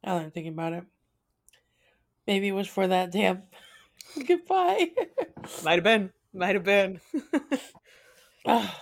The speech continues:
Speaker 2: Well, you got any shows or anything coming up?
Speaker 1: No, it's like, I'm, I get to chill for a little bit. It's nice. Oh, we've got our own party this weekend, which
Speaker 2: Nice.
Speaker 1: is always fun. Um, but no, not performing until August, which I kinda like, just chilling.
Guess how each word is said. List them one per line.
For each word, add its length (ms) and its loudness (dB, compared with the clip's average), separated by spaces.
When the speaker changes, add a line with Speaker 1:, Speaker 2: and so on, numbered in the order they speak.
Speaker 2:
Well, 100 -2
you 80 0
got 120 0
any 80 -2
shows 360 0
or 60 -2
anything 300 -4
coming 240 -4
up? 180 -4
Speaker 1:
No, 100 -2
it's 120 -6
like, 220 -2
I'm, 100 -4
I 60 -6
get 120 -4
to 100 -2
chill 260 0
for 180 -4
a 60 4
little 220 0
bit. 180 -6
It's 140 -10
nice. 200 -4
Oh, 120 2
we've 140 -12
got 120 2
our 100 2
own 200 -4
party 320 -4
this 240 -10
weekend, 420 -6
which 300 -16
Speaker 2:
Nice. 280 -14
Speaker 1:
is 100 -6
always 280 0
fun. 420 -4
Um, 280 -4
but 300 0
no, 360 -6
not 260 -4
performing 680 -4
until 540 -8
August, 600 -6
which 120 -10
I 60 -2
kinda 260 -2
like, 300 -4
just 240 -16
chilling. 540 -6